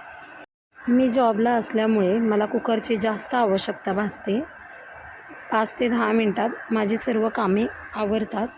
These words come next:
कुकर असल्याने खरंच खूप फायदा होतो, त्यामुळे तुम्हीही नक्की ट्राय करा. हा कुकर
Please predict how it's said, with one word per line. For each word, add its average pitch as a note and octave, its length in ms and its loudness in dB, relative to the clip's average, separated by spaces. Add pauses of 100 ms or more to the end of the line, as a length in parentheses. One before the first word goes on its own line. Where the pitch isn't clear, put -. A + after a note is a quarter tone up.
(760)
कुकर B3 320 2
असल्याने A3 500 0 (600)
खरंच A#3 300 2
खूप A3+ 160 -2 (120)
फायदा G3+ 280 2
होतो, G#3 400 2 (480)
त्यामुळे A3 360 4 (100)
तुम्हीही A3+ 380 4
नक्की B3 320 2
ट्राय G3+ 260 -2
करा. G#3 340 0 (560)
हा A3 120 0
कुकर A#3 360 0